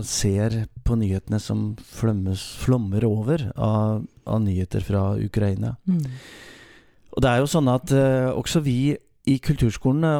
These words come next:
Speaker 1: og våre elever blir berørt av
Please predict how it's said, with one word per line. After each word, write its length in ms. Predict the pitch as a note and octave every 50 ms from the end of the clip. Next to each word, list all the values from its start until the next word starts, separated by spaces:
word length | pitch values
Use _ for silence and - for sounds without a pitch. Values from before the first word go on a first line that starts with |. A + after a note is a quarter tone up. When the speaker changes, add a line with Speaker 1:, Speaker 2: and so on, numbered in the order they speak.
| -
Speaker 1:
og 380 | - - C#3 D3 D3 C#3+ - -
våre 420 | - C3 D3 D3 C3+ B2 A2+ A#2
elever 380 | B2 B2 B2 G#2+ G#2 G#2 A#2 A#2+
blir 160 | A2+ A2+ A2+
berørt 640 | A2 C3 C3+ B2+ G2+ G2 G2+ A2 C#3 F#3+ G3 - - -
av 460 | G#3+ D3+ C3 A#2+ A#2+ B2 B2 A#2